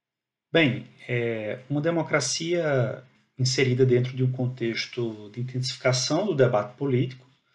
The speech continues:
mas também da polarização ideológica. É, da perspectiva do contexto internacional, é,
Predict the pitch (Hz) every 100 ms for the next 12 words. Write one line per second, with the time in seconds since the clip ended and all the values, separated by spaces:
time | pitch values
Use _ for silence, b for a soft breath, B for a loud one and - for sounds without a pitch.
0 | _ _ _ _ - 123 123 139 127 117
1 | 113 117 - 135 127 123 120 113 - 113
2 | 110 104 101 110 113 120 107 104 127 131
3 | 220 226 _ B B B B B - 123
4 | 127 127 127 120 120 110 110 135 131 180
5 | - 208 208 190 160 165 156 139 127 123
6 | 127 135 127 131 - 127 120 120 117 117
7 | 110 123 170 175 131 - b b b b
8 | _ _ _ - 127 127 131 131 127 127
9 | 120 120 113 110 107 104